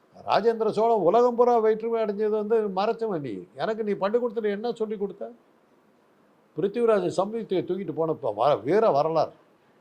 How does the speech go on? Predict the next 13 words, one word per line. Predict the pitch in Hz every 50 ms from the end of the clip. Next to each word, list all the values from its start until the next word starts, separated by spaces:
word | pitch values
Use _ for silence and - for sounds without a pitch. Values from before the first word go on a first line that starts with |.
| _ _ _ _ _ _ _ _ _ _ _ _ _ _ _ _ _ _ _ _ _ _ _ _ _ 127
இதுதான் | 135 175 220 220 254 247
எங்களுடைய | 214 202 180 156 135 - 156
சரித்திரம். | 151 139 - - - - - _ _ _ _ _ _ _ _ _ _ _ _ _ _ _ _ _ _ _ _ _ -
ஜெயச்சந்திரங்கிறவன் | 120 151 214 226 226 226 220 208 208 202 208 190 185 185 185 175 170 175
எப்படி | 165 185 175 - - 170
போனாங்கிறது, | 175 180 175 160 143 123 113 101 98 107 101 - _ _ _ _ _ _ -
ஏய், | 139 113 92 98 104 104
இது, | 101 156 143 104 123 151
இதுதானே | 170 240 247 240 254 254 247 226 170 208
க-, | 202 190 175 165 175
கதை. | 185 175 214 214 196 - - _ _ _ _ _ _ _ _ _ _ _ _ _ _ _ _ _ _ _ _ _ _ _ _ _ _ _ _ _ _ _ _ _ -
வடநாட்டுக்கு | 107 117 151 208 220 233 226 202 208 180 170 165 202
ஏதுமா | 233 240 247 233 202 151